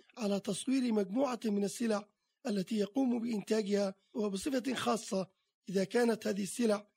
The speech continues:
مميزة بعلامة تجارية واحدة وهي العلامة العائلية. ويستخدم هذا الأسلوب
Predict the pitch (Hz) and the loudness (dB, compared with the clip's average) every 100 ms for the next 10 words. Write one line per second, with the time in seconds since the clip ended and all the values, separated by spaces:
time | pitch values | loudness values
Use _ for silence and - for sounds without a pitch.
0 | - - - 196 196 247 214 170 180 185 | -20 -16 -4 0 2 2 2 0 -2 -4
1 | 165 208 226 226 208 226 226 - _ _ | -2 -2 0 -2 -2 -4 -4 -10 _ _
2 | _ 233 175 196 196 233 202 226 202 226 | _ -4 2 2 2 2 4 2 0 -4
3 | 180 165 _ _ _ _ - 196 208 185 | -6 -6 _ _ _ _ -2 2 2 0
4 | 185 208 226 202 196 202 196 254 196 147 | 0 0 0 -2 -2 -2 0 0 -2 -4
5 | _ _ _ _ _ _ _ _ _ - | _ _ _ _ _ _ _ _ _ -2
6 | 185 170 - 277 - 233 220 214 214 214 | -2 0 0 0 2 2 2 2 2 0
7 | 247 - 226 226 202 | -2 -2 0 0 -2